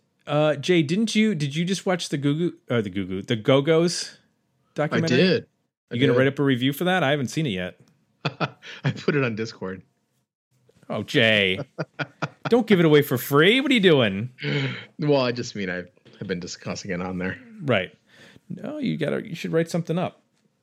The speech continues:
Speaker 1: One minute review. Hey.
Speaker 2: I don't know how to write.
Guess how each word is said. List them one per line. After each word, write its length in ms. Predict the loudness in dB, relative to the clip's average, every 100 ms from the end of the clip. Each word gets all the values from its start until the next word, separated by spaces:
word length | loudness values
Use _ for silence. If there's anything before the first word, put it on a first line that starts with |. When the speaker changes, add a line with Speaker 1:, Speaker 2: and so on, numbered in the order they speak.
| _ _ _
Speaker 1:
One 220 | 0 2
minute 200 | 4 4
review. 380 | 2 2 0 -2 -14 _ -2
Hey. 180 | 0 2
Speaker 2:
I 60 |
don't 100 | 2
know 60 | 2
how 80 | 0
to 80 | -2
write. 340 | 0 0